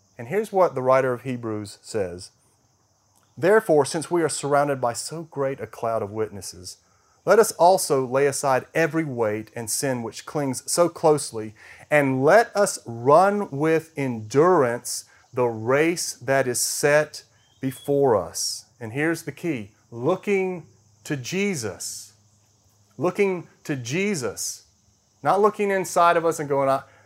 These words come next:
I can do this." No, looking to Jesus, the founder and perfecter of our faith, who for the joy that was set before him endured the cross,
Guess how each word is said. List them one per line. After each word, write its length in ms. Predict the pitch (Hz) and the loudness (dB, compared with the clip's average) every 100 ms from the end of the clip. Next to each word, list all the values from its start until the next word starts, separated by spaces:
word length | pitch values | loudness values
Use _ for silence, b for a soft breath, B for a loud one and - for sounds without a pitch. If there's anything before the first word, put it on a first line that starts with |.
| b | b
I 120 | 131 | 0
can 180 | 143 135 | 2 0
do 180 | 143 135 | 0 0
this." 240 | 139 143 | -2 -4
No, 120 | 143 | -8
looking 480 | 135 165 185 196 175 | -4 -6 -4 -6 -8
to 220 | - 180 | -10 -12
Jesus, 880 | 131 117 147 196 170 123 98 - - _ _ | -10 -10 -8 -6 -6 -8 -8 -12 -16 _ _
the 120 | 127 131 | -4 -4
founder 640 | - 165 185 190 180 165 B B | 0 2 4 2 -2 -4 B B
and 140 | 139 | -2
perfecter 480 | 143 - 127 - 151 | -2 0 0 0 -2
of 180 | 135 127 | -2 -2
our 120 | 120 | -4
faith, 400 | - 127 110 107 _ b - | -4 -4 -4 -10 _ b -8
who 80 | |
for 140 | 165 170 | -2 2
the 120 | 139 | 0
joy 520 | 110 143 185 190 185 - B | 2 2 4 4 2 -4 B
that 140 | 147 120 | -2 -2
was 120 | 117 | -4
set 260 | - 170 147 | -2 0 -2
before 400 | 147 151 147 135 | -4 -2 -2 -4
him 220 | 131 123 | -6 -6
endured 960 | 147 139 120 113 156 170 175 180 170 156 b b 127 | -6 -4 -6 -2 2 4 4 2 -2 -6 b b -6
the 120 | 139 | -6
cross, 960 | - - 156 139 107 - - - - | -6 -6 -2 -2 -4 -10 -16 -16 -20